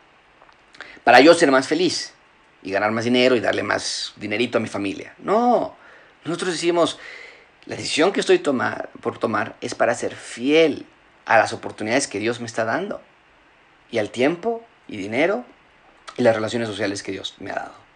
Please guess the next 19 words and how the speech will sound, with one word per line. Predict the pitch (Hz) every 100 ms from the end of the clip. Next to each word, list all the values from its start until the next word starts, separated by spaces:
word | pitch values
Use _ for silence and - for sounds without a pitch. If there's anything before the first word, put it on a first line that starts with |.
| _ -
Eso | 151
es | 196
lo | 202
único | 214 175
que | 139
yo | 143
estoy | - 139
obsesionado | 123 127 113 101 52 -
en | 104
mi | 101
toma | 123 131 135 - - - - - _ -
de | 107
decisiones. | 104 110 - - - - - _ _ _ _ _ - - - -
Entonces, | - 123 120 - - - - -
se | -
necesita | 131 120 147 151
confianza | 143 127 156 185 139
en | 113
Dios, | - -